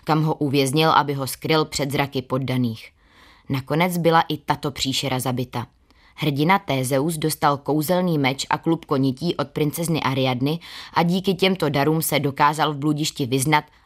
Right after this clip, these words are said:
a Minotaura porazit. Určitě nesmíme zapomenout ani na Kerbera, trojhlavého obrovského černého psa,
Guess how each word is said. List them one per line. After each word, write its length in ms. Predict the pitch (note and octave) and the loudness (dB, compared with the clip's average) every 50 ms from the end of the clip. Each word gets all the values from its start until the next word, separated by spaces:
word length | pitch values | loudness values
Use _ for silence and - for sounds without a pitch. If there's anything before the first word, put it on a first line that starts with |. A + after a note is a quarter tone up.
| _ - | _ -4
a 40 | - | -2
Minotaura 580 | C#3 C#3 C3+ C#3 C3+ C3+ C3+ C3 C3+ C3 B2 | 0 2 2 0 0 0 0 0 0 0 0
porazit. 480 | A#2+ - C3+ C3 B2+ C3 B2 A#2+ A2+ - _ _ _ _ _ _ _ _ _ _ _ _ _ _ _ | -2 -2 -2 -2 -2 -2 -4 -6 -10 -12 _ _ _ _ _ _ _ _ _ _ _ _ _ _ _
Určitě 440 | D3+ D3 D3 - - G#3+ - A3+ G#3+ | -4 -4 -2 -2 -2 0 2 2 2
nesmíme 400 | F#3+ F#3 - G#3 G#3+ G#3+ G3+ E3+ | 2 0 0 0 2 2 4 2
zapomenout 540 | D#3+ C#3 - - C#3+ D3 C#3+ D3 D3+ D3 - | 2 0 0 -2 -2 0 0 0 -2 -2 -2
ani 180 | - C#3+ C3+ C3+ | -2 0 0 0
na 120 | C3+ B2+ | -2 -2
Kerbera, 560 | C3 - C#3+ C3 C3 B2+ C#3+ C#3+ C#3 B2 A2 - _ _ _ _ _ _ _ _ | -2 -4 -4 -2 -2 -2 -2 0 -2 -2 -4 -6 _ _ _ _ _ _ _ _
trojhlavého 800 | - D#3 D#3 D3 D3+ C#3+ D3 D3+ D#3 D3+ D#3+ D3 D#3+ E3+ E3+ D#3+ | -2 0 2 2 2 4 4 2 2 4 2 2 2 2 2 0
obrovského 760 | - - C#3 C3 D3+ D#3 D#3 - - - - D3+ D#3 D3+ D3+ | 0 -2 0 2 2 0 0 -2 -4 -2 -2 0 0 0 -2
černého 560 | D3 - - D3+ C#3+ D3+ D3+ D3+ D#3 D#3 C#3 | -4 -2 -2 -2 0 2 2 2 2 2 -2
psa, 360 | - - - - C#3 C3 D3 | -4 -6 -4 0 0 0 0